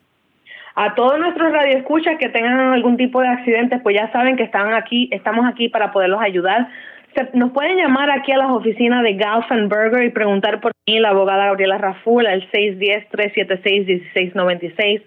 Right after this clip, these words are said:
Nuevamente el teléfono es el seis diez, tres siete seis, dieciséis noventa y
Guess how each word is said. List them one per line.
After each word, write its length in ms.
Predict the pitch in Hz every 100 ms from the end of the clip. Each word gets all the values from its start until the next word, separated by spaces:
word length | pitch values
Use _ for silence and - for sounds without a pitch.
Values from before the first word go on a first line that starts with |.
| - - - -
Nuevamente 440 | 240 247 262 254
el 80 | 247
teléfono 360 | 233 226 247 226
es 100 | 240
el 180 | 190 -
seis 280 | 214 214 185
diez, 280 | 226 233 233 -
tres 260 | 247 254 254
siete 280 | 220 214 202
seis, 260 | 220 220 180
dieciséis 640 | 214 208 196 - 190 185
noventa 480 | 190 175 160 160 156
y 120 | 151